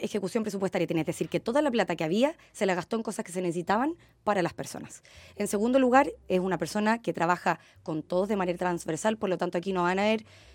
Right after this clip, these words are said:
eh, cuestiones por delante más allá de poner, eh, en bien la calidad de vida de las personas.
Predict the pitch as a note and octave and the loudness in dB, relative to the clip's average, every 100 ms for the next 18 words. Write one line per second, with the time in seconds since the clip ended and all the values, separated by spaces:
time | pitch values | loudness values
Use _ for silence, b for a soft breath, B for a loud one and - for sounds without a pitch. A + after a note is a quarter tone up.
0 | b G3+ - F#3 A3 G#3+ F#3+ F#3 F#3 F#3+ | b -6 -2 0 0 0 0 2 2 0
1 | F#3+ F3 F3+ E3+ F3 E3+ - F#3 E3+ E3+ | 0 0 0 0 0 0 0 2 2 2
2 | F3 F3 E3+ E3+ - b b b F#3 F3 | 0 2 0 0 -6 b b b 2 4
3 | D#3+ D#3+ - F#3 F3 E3 D#3+ D#3+ D3 - | 4 0 -2 0 2 0 0 -2 -4 -8
4 | D3 - A3 E4 | -10 -2 0 0